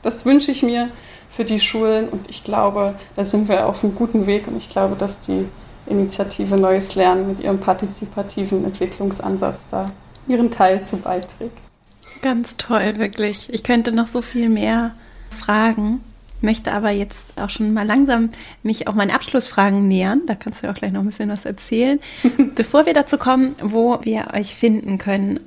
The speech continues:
Speaker 2: und was wir für euch verlinken können, auch damit all die, die interessiert sind an der Initiative Neues Lernen, um noch mehr zu erfahren,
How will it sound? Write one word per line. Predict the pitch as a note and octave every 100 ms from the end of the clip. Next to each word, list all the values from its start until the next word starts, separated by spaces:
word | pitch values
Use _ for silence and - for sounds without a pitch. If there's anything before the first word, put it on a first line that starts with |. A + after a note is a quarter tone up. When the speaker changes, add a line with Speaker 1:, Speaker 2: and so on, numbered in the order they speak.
| -
Speaker 2:
und | G3+ F3+
was | G3+ -
wir | G#3
für | G3+
euch | - F#3+ - -
verlinken | G#3+ A#3 B3+ G3+
können, | - F#3+ F#3+
auch | - F#3
damit | - G3 G3+ G3
all | G#3 G3+
die, | G3
die | G3+
interessiert | G#3 - G3+ - A#3 A#3+
sind | G#3+ -
an | G3
der | G3
Initiative | G3+ G3+ G3+ G#3 G3+
Neues | G3+ G3+ G3+
Lernen, | G3+ G#3+ A3+
um | G#3+ G3+
noch | G3+
mehr | G#3+ A#3+
zu | -
erfahren, | G3+ - G3+ G#3